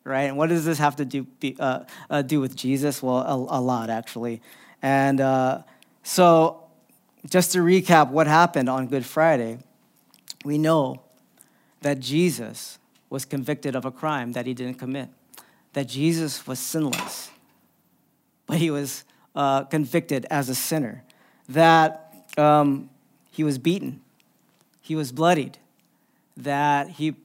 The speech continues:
he had a crown of thorns on his head, um, that he carried his cross all, on, on the way to being crucified, that he was nailed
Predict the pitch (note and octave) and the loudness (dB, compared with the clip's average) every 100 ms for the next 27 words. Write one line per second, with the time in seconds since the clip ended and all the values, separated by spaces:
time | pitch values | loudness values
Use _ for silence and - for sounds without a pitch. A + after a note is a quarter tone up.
0 | _ C3+ D#3 D3 C#3+ C3+ - D#3 D#3 D3 | _ -4 -2 2 0 0 0 2 2 0
1 | - F3 E3+ D3+ C3 B2+ - B2+ A#2 A2 | -2 0 2 2 0 -2 -4 -6 -6 -8
2 | _ _ _ _ _ _ _ _ - C3+ | _ _ _ _ _ _ _ _ -12 -6
3 | C3+ C3 B2+ A#2+ - _ _ _ _ _ | -4 -2 -4 -6 -10 _ _ _ _ _
4 | C3+ C#3+ C3+ E3 E3+ D#3 C3+ - - E3 | -8 -6 -6 -2 0 0 -4 -8 0 2
5 | B2+ - C#3 C3+ C#3+ - C#3 C3+ D3 C#3 | 2 -4 -4 -2 -2 -2 -4 -2 -2 -2
6 | C3+ C#3 C#3 B2+ B2+ B2 D3+ C#3+ C3+ - | -2 -2 -2 -2 -4 -4 -6 -6 -8 -10
7 | A2 G#2+ - _ _ _ _ _ _ _ | -12 -12 -16 _ _ _ _ _ _ _
8 | _ _ _ _ _ _ _ _ _ D#3+ | _ _ _ _ _ _ _ _ _ 0
9 | D#3 D#3 D#3+ - - D#3+ D3 B2 C#3+ D#3+ | 2 2 2 -4 -12 -8 -6 -4 -2 0
10 | C#3+ G#2+ | -2 -4